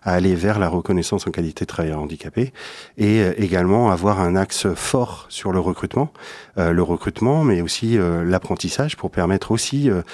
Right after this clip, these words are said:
à des personnes accompagnées par Pôle emploi, Cap emploi et les autres partenaires du service public de l'emploi,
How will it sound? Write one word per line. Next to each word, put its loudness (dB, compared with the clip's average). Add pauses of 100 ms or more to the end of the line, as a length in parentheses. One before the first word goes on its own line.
(240)
à 0
des -2
personnes 0
accompagnées 0
par -2
Pôle -2
emploi, -2
Cap -4
emploi 0
et 0
les -2
autres -2
partenaires 0
du -4
service -4
public -8
de 0
l'emploi, 0